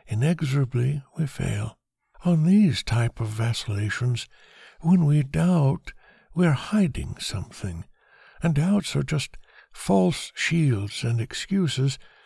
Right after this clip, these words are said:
for the real roots and genesis of our behavior, namely weakness of character, lack of knowledge, shortcomings on ability or talent,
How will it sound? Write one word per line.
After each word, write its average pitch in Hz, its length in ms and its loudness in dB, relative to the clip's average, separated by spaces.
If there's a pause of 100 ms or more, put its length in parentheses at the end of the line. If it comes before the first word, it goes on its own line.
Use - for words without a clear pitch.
(180)
for 156 140 0
the 113 120 2
real 170 320 2
roots 120 460 -2
and 120 160 0
genesis 135 760 -2
of 107 160 -6
our 117 160 -2
behavior, 113 680 -4 (340)
namely 175 480 2 (320)
weakness 160 540 0
of 156 140 -6
character, - 720 -4 (440)
lack 220 280 2
of 147 100 -2
knowledge, 107 600 -4 (400)
shortcomings 123 840 -2
on 101 140 -2
ability 113 560 -2
or 90 120 -8
talent, 135 500 0